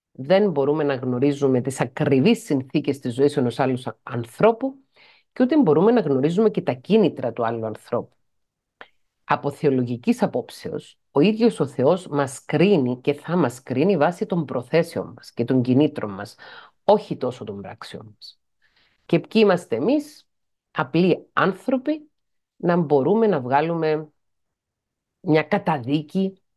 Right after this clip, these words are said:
για άλλους ανθρώπους, για τον τρόπο με τον οποίο λειτουργούν και ζουν τη ζωή τους. Έχω δουλέψει πολλές φορές με ανθρώπους οι οποίοι ήταν παντρεμένοι και παράλληλα είχαν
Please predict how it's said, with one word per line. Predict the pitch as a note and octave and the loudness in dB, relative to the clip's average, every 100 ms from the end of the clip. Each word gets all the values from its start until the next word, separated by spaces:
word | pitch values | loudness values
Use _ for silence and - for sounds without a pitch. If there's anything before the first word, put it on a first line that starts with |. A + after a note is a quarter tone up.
| _ | _
για | - D3 | -2 2
άλλους | C#3+ D#3 E3 | 2 0 -6
ανθρώπους, | C#3 B2+ - C3 D3 | -10 -12 -6 -4 -2
για | C#3+ | -2
τον | C#3 B2 | 0 0
τρόπο | B2+ B2 C#3+ | -2 0 2
με | C#3 | 2
τον | C3+ | 0
οποίο | A#2 A2+ B2+ C3+ | -2 2 2 4
λειτουργούν | C#3+ C#3+ B2 A2+ B2 C3 C3+ _ _ _ _ | 2 2 0 0 0 0 -4 _ _ _ _
και | D3 | 0
ζουν | B2+ B2 | 0 -2
τη | A#2+ | -4
ζωή | B2 A2+ F#2 | -4 -6 -8
τους. | - - _ _ _ _ _ _ _ _ - _ _ _ _ _ _ _ _ _ _ _ | -14 -20 _ _ _ _ _ _ _ _ -20 _ _ _ _ _ _ _ _ _ _ _
Έχω | - G#3+ - C4+ C4 A3 | 0 0 2 4 4 4
δουλέψει | D3+ D#3+ F3+ - A3+ | 2 0 0 -6 -8
πολλές | - - D#3 C3+ C3 C3 D3 D3 | -8 2 4 4 4 4 2 -2
φορές | - G#2+ - - - _ _ | -12 -12 -12 -20 -20 _ _
με | C3+ C#3 | 0 0
ανθρώπους | B2 B2 - C3 B2+ B2+ - | 0 -4 -2 0 0 -4 -4
οι | |
οποίοι | A#2+ A2 B2 A#2 - _ _ | -4 -2 -2 -2 -8 _ _
ήταν | D#3+ C3+ B2 A2+ | 0 2 0 0
παντρεμένοι | A#2 A#2 F#3+ C4+ C#4 C4+ - _ | -2 0 2 2 0 -4 -14 _
και | _ A3 | _ -2
παράλληλα | A3 D3+ A#2+ A2+ B2+ C3+ C3 C#3 - _ | 0 -2 -2 -4 -4 -2 -4 -4 -12 _
είχαν | C3 B2+ C3 B2+ C3 | -6 -6 -4 -4 -6